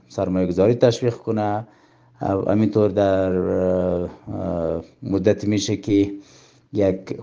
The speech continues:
قانون را، یک حکم را، اه، طالبا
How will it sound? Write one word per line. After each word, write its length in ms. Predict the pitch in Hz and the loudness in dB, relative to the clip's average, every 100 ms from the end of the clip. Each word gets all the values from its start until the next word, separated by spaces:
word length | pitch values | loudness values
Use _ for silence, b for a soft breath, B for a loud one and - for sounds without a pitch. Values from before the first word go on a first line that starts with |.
| - | -6
قانون 600 | - 98 104 117 113 104 | 0 2 4 4 2 2
را، 260 | 101 104 110 _ b b b _ _ _ | 2 0 -4 _ b b b _ _ _
یک 160 | 92 95 | -2 0
حکم 300 | 117 113 110 | 0 0 0
را، 420 | 107 101 101 95 92 104 92 | 2 2 2 0 -2 -2 0
اه، 1000 | 92 92 92 92 92 92 87 - 92 90 | 2 2 2 2 0 -2 -4 -4 -4 -4
طالبا 600 | - 92 90 98 92 | -2 -2 0 2 0